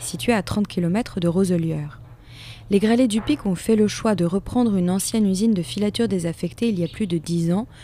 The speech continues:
plutôt que de bétonner des terres agricoles plus proches de Roselier. Sur la route, une petite leçon de géographie. On ne peut pas être avec un passionné des sols,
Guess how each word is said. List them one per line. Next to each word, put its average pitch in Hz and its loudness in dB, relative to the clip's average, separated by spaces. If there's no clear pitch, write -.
plutôt 226 2
que 202 -4
de 175 0
bétonner 180 2
des 190 0
terres 190 -2
agricoles 170 0
plus - -8
proches - -2
de 180 2
Roselier. 165 0
Sur 214 2
la 175 2
route, 214 -2
une 180 0
petite - -2
leçon 190 0
de 190 2
géographie. 160 -2
On 190 0
ne 175 0
peut 180 -4
pas 214 2
être 196 -2
avec 165 -2
un 165 -2
passionné 180 -2
des 160 -2
sols, 214 2